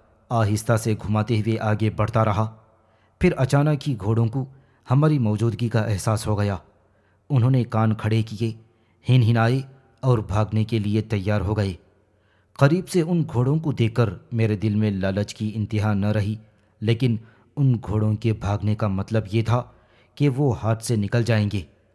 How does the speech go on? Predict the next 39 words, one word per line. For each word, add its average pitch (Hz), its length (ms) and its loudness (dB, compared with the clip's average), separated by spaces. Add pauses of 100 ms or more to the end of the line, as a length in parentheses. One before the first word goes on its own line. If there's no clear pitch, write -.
(280)
चुनांचे 175 320 2
मैंने 170 300 2
फ़ौरन 113 360 0
ही 113 140 0
अमल 107 260 -2
करने 104 340 -2
का 107 120 -2
फ़ैसला 104 380 -4
कर 107 200 -2
लिया। 98 280 -4 (640)
अल्लाह 110 280 0
का 120 140 2
नाम 110 260 0
लेकर 117 300 0 (380)
एक 156 220 -2
फंदे 117 260 2
को 131 140 -4
संभाला, 107 500 0 (480)
हाथ 131 280 4
में 135 140 2
घुमाया 110 440 0 (840)
कि 175 140 4
खुशकिस्मती 139 680 2
से 139 180 2
वो 117 220 2
घोड़ा 113 360 2 (380)
मेरे 160 260 4
सामने 127 360 2
से 135 120 -4
ही 123 140 0
गुजर 107 260 0
रहा 107 220 2
था 104 440 -2
जिसे 131 280 -2
मैंने 139 300 2
सबसे 120 360 -2
पहले 107 360 0
ताका 107 420 0
था। 95 280 -6